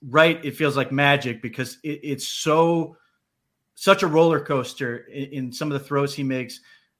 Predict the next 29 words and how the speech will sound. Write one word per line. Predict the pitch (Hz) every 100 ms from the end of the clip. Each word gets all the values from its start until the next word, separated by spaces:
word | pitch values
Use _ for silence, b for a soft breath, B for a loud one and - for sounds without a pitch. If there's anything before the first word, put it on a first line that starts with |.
| _ _
The | 143 147
guy | 139 156 165
throws, | 160 151 139
like, | 135 127 -
four | _ 143 139
or | 131
five | 135 131
turnover | 127 135 127 120
worthy | 110 110 110
throws | 110 113 107
every | 123 113 107
game. | 104 92 -
It's | 123
just | 135 - -
what | 131
he | 120
does. | 117 -
Other | 156 175
than | 180
the | 165
first | - 180 -
Texans | 156 143 135 117
game, | 123 117
which | 113
was | 123
his | 123
best | 113 127 120
by | 113 107
far. | - 101